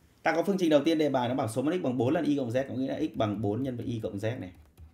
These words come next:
Phương trình số hai là số mol C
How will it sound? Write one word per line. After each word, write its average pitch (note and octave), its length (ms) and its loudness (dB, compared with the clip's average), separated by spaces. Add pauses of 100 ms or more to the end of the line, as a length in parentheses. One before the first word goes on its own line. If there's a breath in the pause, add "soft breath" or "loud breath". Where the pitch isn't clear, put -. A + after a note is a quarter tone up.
(1600 soft breath)
Phương F3+ 140 2
trình D#3+ 160 6
số C#3+ 180 2
hai E3+ 300 2
là C#3 100 2
số B2+ 180 2
mol D#3 200 2
C D3+ 140 -8